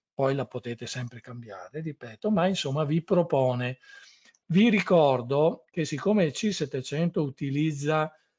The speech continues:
i valori zero tredici, zero dieci, zero diciassette, quelli della iso sessantanove quarantasei semplificata, al fine di mantenere la coerenza,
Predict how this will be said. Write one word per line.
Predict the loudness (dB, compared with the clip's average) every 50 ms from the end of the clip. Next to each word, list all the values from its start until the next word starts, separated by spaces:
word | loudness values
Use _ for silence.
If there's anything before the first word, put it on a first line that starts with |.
| _ _ _ -2
i | 0 2 2
valori | 2 2 2 2 2 2 4 4 4 4 4 2 2 2 2 0 0 0 -2 -2 -2
zero | -2 -2 -2 0 -2
tredici, | -2 -2 -2 -2 -2 -2 -4 -6
zero | -6 -4 -4 -4
dieci, | -4 -4 -4 -4 -4 -6 -6
zero | -6 -4 -4
diciassette, | -4 -4 -6 -6 -4 -4 -2 -2 -2 -2 -2 -4 -6 -8 -4
quelli | -2 0 0 0 0 0
della | -2 -2 -2
iso | 0 0 -2 -2 -2 -4 -4
sessantanove | -4 -6 -6 -8 -6 -4 -2 -2 -2 -2
quarantasei | -4 -6 -8 -8 -8 -10 -10 -10 -8 -4 -4 -4
semplificata, | -4 -4 -6 -8 -8 -8 -6 -6 -4 -4 -4 -4 -4 -4 -2 -2 -2 -2 -4 -8 _ _ _ _ _ _ _ _ _ _ _ -10 -4
al | 0 2 2 4 2 2 0
fine | -2 0 2 4 6 6 4 4 2 0
di | -2 -2
mantenere | -2 -2 -2 -2 -2 -2 0 2 2 4 4 4 4 2
la | 2 0 -2
coerenza, | -2 0 2 2 4 4 4 4 2 2 2 0 -4 -6 -6 -6 -4 -4 -6 -6